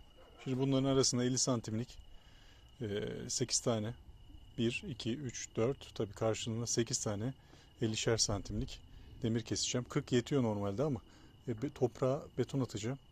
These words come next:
Dolayısıyla, e, daha güzel oturması, sallanmaması açısından elli santim yapacağım. Evet, günlerden ertesi gün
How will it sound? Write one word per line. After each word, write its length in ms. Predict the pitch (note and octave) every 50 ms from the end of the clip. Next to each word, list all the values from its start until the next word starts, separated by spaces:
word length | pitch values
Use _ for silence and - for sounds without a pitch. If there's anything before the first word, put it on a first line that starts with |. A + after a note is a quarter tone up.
| - - -
Dolayısıyla, 560 | C3 A#2 A#2 A#2 A2+ - B2 A2+ A2+ B2 B2+
e, 260 | C#3 - - - C#3+ B2 A#2+ C3+ C3+ B2 -
daha 180 | B2+ G#2+ A#2+ C3
güzel 240 | A#2 A2 G#2+ A2 G#2+
oturması, 460 | G#2 F#2+ - G#2+ G#2 G2 F#2+ - -
sallanmaması 680 | - A2 G#2+ G#2+ A2+ A2+ A2 G#2 G2 F#2+ F2+ - -
açısından 420 | G2+ - - - - - A#2+ A#2+ A#2
elli 180 | A#2 A2+ A2
santim 360 | G2+ - G#2+ F#2 - - F#2 F2+
yapacağım. 320 | F2 - - - B2+ - - - - - - - - - - - - - - - - - - - - - - - - - - - - - - - - -
Evet, 280 | C3 B2 B2 A2 - -
günlerden 500 | A2+ G#2+ A2+ A#2 A#2 A#2 A2 A2+ A#2+ A#2+
ertesi 420 | A2+ A#2 A2 - A#2 A2 G#2 G#2+
gün 140 | G#2+ A2 A2